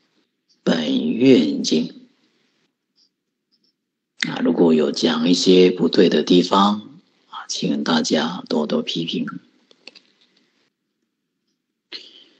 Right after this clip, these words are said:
那首先呢，在这个地方啊，先给大家先说清楚的一件事。啊，特别是我们学佛的人，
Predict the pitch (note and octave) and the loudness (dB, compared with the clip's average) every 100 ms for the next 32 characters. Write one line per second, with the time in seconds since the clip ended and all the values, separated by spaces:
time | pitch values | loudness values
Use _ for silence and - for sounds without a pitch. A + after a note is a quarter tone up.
0 | _ _ _ _ _ _ _ _ _ _ | _ _ _ _ _ _ _ _ _ _
1 | _ _ E3 D#3 A2 G#2 C#3+ C#3+ B2+ E2 | _ _ 0 2 2 2 4 4 4 0
2 | - A2+ A2+ G#2+ G#2 A2 G#2+ G#2+ F#2 D#2 | -2 -2 -2 -4 -2 -4 -4 -6 -6 -10
3 | - _ _ _ _ _ - - A2 F#2 | -14 _ _ _ _ _ -6 -2 -2 -4
4 | - G2 F#2 F#2 F2+ F2 F2 E2+ - F#2 | -4 -2 -2 -2 -4 -2 -4 -6 -6 -4
5 | F2+ - - C#3 C#3 - E3 E3 D#3 - | -4 -6 -4 -2 -2 -2 0 0 0 -4
6 | - - - - F#2 D#2+ - - G#2+ - | -6 -4 -4 -2 -4 -4 -4 -2 -4 -6
7 | _ _ _ _ _ _ _ _ _ _ | _ _ _ _ _ _ _ _ _ _
8 | _ _ _ _ _ _ _ _ _ _ | _ _ _ _ _ _ _ _ _ _
9 | _ _ _ _ - - - - - - | _ _ _ _ -16 -16 -12 -10 -4 4
10 | F2 D#2 D2+ F#2+ E2+ C#2+ C#2 D2 F2 - | 6 6 6 6 6 4 2 2 4 4
11 | - - - D2+ E3+ - - C3 - | 4 4 2 -2 0 2 0 -4 -10